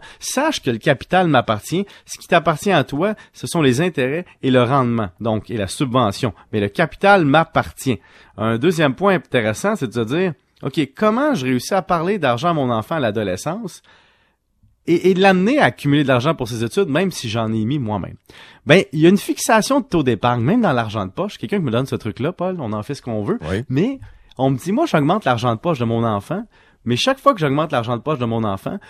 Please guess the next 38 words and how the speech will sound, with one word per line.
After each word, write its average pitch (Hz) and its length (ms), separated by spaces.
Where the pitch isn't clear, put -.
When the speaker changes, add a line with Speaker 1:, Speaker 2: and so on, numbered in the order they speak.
Speaker 1:
je 110 140
lui 240 120
demande 160 400
un 107 120
taux 165 140
d'épargne 135 380
supplémentaire. » 101 540
<laughs> - 200
Par 110 180
exemple, 139 460
si 247 240
je 165 80
lui 165 100
donne 170 220
dix 135 160
dollars 139 320
par - 180
semaine, 160 540
puis 117 120
je - 100
passe 139 260
à 101 80
quinze, 170 560
ben, 139 200
sur 294 280
le - 80
cinq 247 360
dollars 139 380
d'augmentation, 123 800
j'y 160 160
demande 220 260
d'épargner 156 460
trois 190 260
dollars 160 300
de 117 100
plus 139 380
par - 180
semaine. 82 320